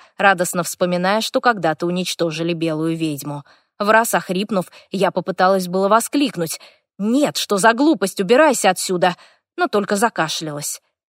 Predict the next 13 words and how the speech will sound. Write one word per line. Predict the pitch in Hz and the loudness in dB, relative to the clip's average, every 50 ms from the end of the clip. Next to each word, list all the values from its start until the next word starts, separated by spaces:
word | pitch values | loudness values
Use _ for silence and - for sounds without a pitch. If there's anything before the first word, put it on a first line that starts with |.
| _ | _
А | - 196 190 | -2 -2 -2
Хорвик, | - - 190 214 247 262 233 220 - | 0 2 2 2 2 2 0 -4 -6
широко | - - - 226 - 196 - 175 | -4 -2 0 2 2 2 0 -2
улыбнувшись, | 175 175 180 175 170 214 240 285 277 - - 302 - - - _ _ _ _ _ | 0 0 -2 -2 0 0 0 0 0 -2 -4 -4 -6 -8 -12 _ _ _ _ _
жестом | 220 202 202 285 302 302 - 294 269 | -8 -4 -2 -2 -2 -2 -2 -2 -2
показал | - - - 175 170 160 165 160 160 | -2 -2 -2 0 0 0 0 -2 -2
девочке, | 160 160 175 196 226 262 - - - 269 | -2 -2 -2 -2 -2 -4 -6 -6 -6 -6
чтобы | - - 208 170 170 | -6 -4 -4 -4 -2
та | - 180 185 | 0 0 -2
присела | - - 302 285 - - - 165 160 170 165 | -2 -2 -6 -6 -4 -2 -2 0 0 0 0
за | 156 165 | -2 -2
наш | 165 156 151 - - | -4 -4 -4 -6 -8
стол, | - - - 190 208 262 262 | -8 -6 -4 -2 -2 -2 -4